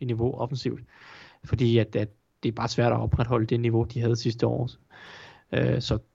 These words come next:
måske har holdene også begyndt at, at lære lidt, øh, Matt LaFleurs, øh, tendenser, øh, at kende og så videre. Og så forsvaret bliver ikke rigtig bedre med Joe Barry. Det gør ikke nogen forskel, at han kommer ind som defensiv koordinator, og man kan sige, at den offensive linje er også mere usikker, end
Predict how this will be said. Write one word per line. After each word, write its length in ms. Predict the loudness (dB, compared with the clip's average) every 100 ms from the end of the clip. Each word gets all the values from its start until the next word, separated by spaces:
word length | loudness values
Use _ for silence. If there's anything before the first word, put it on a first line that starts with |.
| -2
måske 240 | 0 4
har 100 | 6
holdene 300 | 6 4 2
også 220 | 0 -2 -4
begyndt 280 | -4 -2
at, 160 | 0 0 -2
at 60 | 0
lære 160 | 2
lidt, 260 | 2 2 2
øh, 420 | 4 4 2 0
Matt 180 | -2 0
LaFleurs, 520 | -2 0 2 0 2
øh, 300 | 0 0 -2
tendenser, 560 | 0 2 4 2 -2 -4 -6 -20 -10 -4
øh, 240 | -2 0
at 80 | 0
kende 280 | 2 2 2
og 60 |
så 100 | 0
videre. 340 | 0 0 0 -2 -8 -20 -20 -20 -20 -20 _ _
Og 120 | 0
så 440 | 4 4 4 2 -2 _ -2
forsvaret 680 | 2 4 2 2 -2 -4 -6 _ _ _ _ _ _ _ _ _ _ _ _ _ -8
bliver 180 | -4 -2
ikke 120 | 0
rigtig 200 | 0 0
bedre 240 | 2 2 2
med 120 | 2
Joe 180 | 0 2
Barry. 240 | 2 2
Det 180 | 0 2
gør 180 | 2 2
ikke 160 | 0
nogen 140 | -4 -2
forskel, 440 | 0 0 0 0
at 60 | 0
han 120 | 0
kommer 200 | 0 -2
ind 80 | -2
som 120 | 0
defensiv 340 | 0 0 -2
koordinator, 520 | 0 0 2 -2 0 0
og 240 | 0 -2
man 100 | 0
kan 80 | 0
sige, 140 | 0
at 40 | 0
den 80 |
offensive 320 | 0 2 4 4
linje 200 | 4 2
er 40 |
også 160 | 2 2
mere 160 | 4
usikker, 340 | 4 2 2
end 100 | 2